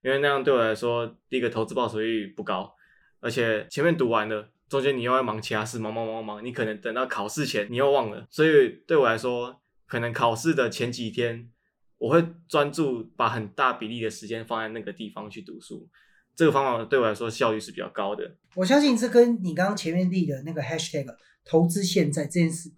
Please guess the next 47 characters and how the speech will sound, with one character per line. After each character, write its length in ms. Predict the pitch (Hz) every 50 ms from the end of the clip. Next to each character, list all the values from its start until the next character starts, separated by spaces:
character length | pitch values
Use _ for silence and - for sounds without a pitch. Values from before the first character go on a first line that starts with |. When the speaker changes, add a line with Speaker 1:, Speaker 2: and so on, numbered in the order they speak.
| _ -
Speaker 2:
因 140 | 190 196 214
为 400 | 208 190 175 165 - - - _ -
你 80 | 156 175
会 100 | 190 202
希 160 | 190 - 202
望 160 | 196 180 170
说， 140 | 165 170 175
诶， 260 | 170 180 185 180 - - - _
我 100 | - 143
在 160 | 143 - 185 170
这 120 | 180 185
个 100 | 160 147
时 200 | 143 - - 135
间 220 | 127 156 151 160
段， 240 | 165 165 135 120 117 - _ _ _ _ _ -
我 140 | 147 151
就 160 | 147 190 185 175
做 340 | - 190 175 151 - - - -
当 180 | 170 170 175
下 400 | 170 170 180 165 - - - _ _ - -
最 160 | 233 208 170
重 180 | 175 180 170
要 200 | 165 160 147 139
的 60 | 135 131
事。 240 | - - - - - - _ _ _ _ _ _ _ _ _ _
那 320 | - 285 294 247 - - - - _ _ _ _ _ _
再 140 | - 294 294
来 160 | 233 190 185
就 140 | 180 226 220
是， 280 | 220 233 220 185 165 143 156
诶， 240 | 180 208 233 226 226
像 240 | - - 233 220 -
这 80 | 220
边 240 | 208 214 214 208 185
你 60 | 165
就 140 | 170 185 185
有 80 | 160 143
提 160 | - 156 156
到 180 | 175 165 156
啊， 220 | 147 147 147 147 -
就 240 | - 214 202 180 165
少 220 | 170 - 151 139
说 200 | 139 - 196 185
一 80 | 180 175
点 220 | 165 143 120 117 127
问 200 | 151 165 151 135
号。 280 | 123 123 139 123 -